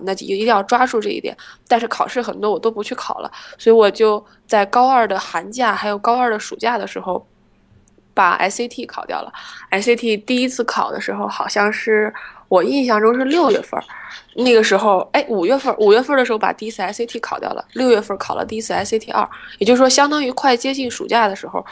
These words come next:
大概准备了，准备了多长时间？准备了大概有将近一年嘛，可能也不，不太到，就是寒假开始上上课，平时周末上上课，找一些课外班儿啊，辅导一下，然后最后去考这个试。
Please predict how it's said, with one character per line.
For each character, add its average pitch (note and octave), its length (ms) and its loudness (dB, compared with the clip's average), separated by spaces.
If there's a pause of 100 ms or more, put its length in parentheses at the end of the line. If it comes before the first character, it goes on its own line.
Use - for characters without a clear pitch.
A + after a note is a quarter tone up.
(220)
大 G#3+ 140 2
概 A3 140 4
准 G#3 260 -4
备 G#3+ 180 2
了， E3+ 500 0 (720)
准 - 160 -4
备 A#3+ 120 0
了 G#3+ 80 4
多 G3+ 100 -2
长 G#3 180 -8
时 - 120 -16
间？ - 180 -12
准 F#3+ 160 -4
备 B3+ 100 -4
了 C4 80 -2
大 A#3+ 160 0
概 A#3 140 0
有 F3 260 0 (360)
将 C4+ 200 4
近 B3+ 220 -2
一 G#3 120 -6
年 D3 220 -8
嘛， F3 120 -8
可 G3 100 -4
能 G#3 80 0
也 A3 80 0
不， G#3 220 -12
不 G3+ 80 -2
太 A#3+ 200 -2
到， A3 200 -2 (320)
就 A3+ 100 -4
是 G#3+ 60 0
寒 F3 200 0
假 A3+ 160 0
开 A3 140 -4
始 G#3 100 -6
上 G#3 160 -4
上 G#3 200 -8
课， G3 220 -4
平 G#3 200 -2
时 G#3 140 -4
周 A#3 160 2
末 A#3+ 180 -2
上 F#3+ 180 -4
上 G3+ 140 -6
课， - 240 -8 (720)
找 E3+ 260 2
一 F3 60 0
些 G3 220 0
课 - 200 -4
外 F#3 140 4
班 G3 160 -4
儿 G3+ 120 -4
啊， F#3 60 -6
辅 - 180 -14
导 F#3+ 200 -2
一 - 60 -14
下， - 180 -12 (260)
然 D#3+ 140 0
后 F#3 400 2 (340)
最 G3+ 140 2
后 G#3 180 2
去 G3+ 160 -2
考 - 260 -2
这 G3 80 -8
个 G3 80 -6
试。 - 280 -8